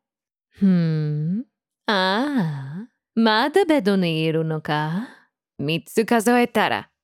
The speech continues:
ベッドから出てくるように。もしくは、腕立て伏せを十回。一、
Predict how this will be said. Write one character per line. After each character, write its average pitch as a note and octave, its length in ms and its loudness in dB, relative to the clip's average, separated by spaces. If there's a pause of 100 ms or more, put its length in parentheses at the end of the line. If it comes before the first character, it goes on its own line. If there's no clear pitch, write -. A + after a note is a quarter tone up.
ベ G3 180 2
ッ G3 80 -6
ド A3+ 140 2
か G#3+ 140 0
ら G3 100 2
出 A3+ 160 0
て F4 220 0
く C#4 160 0
る B3+ 80 2
よ G3 160 2
う E3 40 -2
に。 D3+ 300 -6 (640)
も G3+ 280 2
し A3 200 -2
く A3 160 2
は、 C#3+ 340 -4 (280)
腕 F#3 280 2
立 B3+ 200 2
て C#4 160 2
伏 C4 160 2
せ G#3+ 280 2
を F3+ 140 -2 (380)
十 G3 260 0
回。 G#3+ 680 -2 (920)
一、 E3+ 760 -2